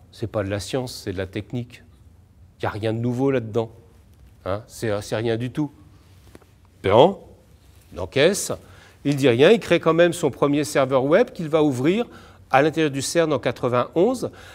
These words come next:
et il le crée sur un Next, qui est l'ordinateur qu'a créé Steve Jobs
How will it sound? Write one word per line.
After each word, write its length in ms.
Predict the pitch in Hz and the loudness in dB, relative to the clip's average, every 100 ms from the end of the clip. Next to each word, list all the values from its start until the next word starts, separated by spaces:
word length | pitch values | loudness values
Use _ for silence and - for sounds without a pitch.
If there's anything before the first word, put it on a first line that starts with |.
| - | -4
et 100 | 143 | 0
il 80 | 160 | 6
le 100 | 175 | 4
crée 240 | 175 208 | 6 0
sur 300 | 214 - 185 | 0 -2 2
un 80 | 160 | 4
Next, 420 | 165 208 - - 113 - - _ - | 4 2 0 -6 -8 -8 -20 _ -20
qui 300 | - 151 160 | -10 0 2
est 180 | 165 156 | 4 4
l'ordinateur 680 | 147 156 156 160 147 202 - | 2 0 0 -2 0 -6 -6
qu'a 120 | 143 | -8
créé 240 | - 151 | -2 -4
Steve 300 | 147 - 160 | -4 -8 -8
Jobs 420 | 127 160 202 175 | -2 0 0 -4